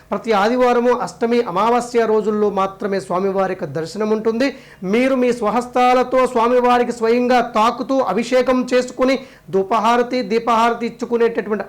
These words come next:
అద్భుతమైనటువంటి వాయు ప్రాణ ప్రతిష్ఠ, కాశీలో ఏ విధంగా అయితే ప్రాణ ప్రతిష్ఠ జరిగి మనందరము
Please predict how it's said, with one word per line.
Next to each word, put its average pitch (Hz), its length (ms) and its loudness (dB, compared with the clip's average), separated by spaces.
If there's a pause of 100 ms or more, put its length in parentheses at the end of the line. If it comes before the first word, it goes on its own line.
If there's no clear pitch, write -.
(140)
అద్భుతమైనటువంటి 247 1120 2 (420)
వాయు 254 400 4 (160)
ప్రాణ 254 300 2 (140)
ప్రతిష్ఠ, 233 340 -4 (160)
కాశీలో 262 500 2 (180)
ఏ 254 120 4
విధంగా 247 420 2
అయితే 247 240 2 (140)
ప్రాణ 247 200 0 (120)
ప్రతిష్ఠ 254 260 -6 (140)
జరిగి 233 320 0
మనందరము 240 460 2